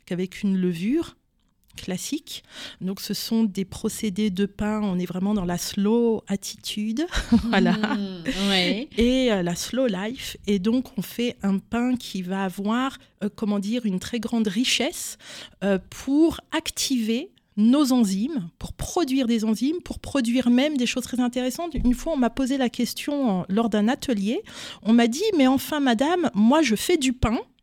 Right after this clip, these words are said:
Speaker 1: Je sais que quand je le mets au four, il subit de très hautes températures. Donc, madame, il n'y a plus de bactéries dans le pain en vrai, même au levain. »
Speaker 2: C'est vrai.
Speaker 1: C'est vrai.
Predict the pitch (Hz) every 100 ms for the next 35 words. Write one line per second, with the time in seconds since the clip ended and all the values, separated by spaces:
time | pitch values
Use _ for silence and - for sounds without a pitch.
0 | _ _ _ - - 202 269 - 330 254
1 | 254 294 269 254 262 247 - 311 330 247
2 | 220 - 233 269 247 - 247 - 330 -
3 | - 233 214 214 220 - 339 254 - 240
4 | 240 254 220 196 - 339 247 233 - 269
5 | 294 330 240 220 - 254 247 226 196 233
6 | 226 190 190 208 220 220 220 208 196 -
7 | _ _ _ - - - - _ _ -
8 | 202 175 208 208 - 180 190 247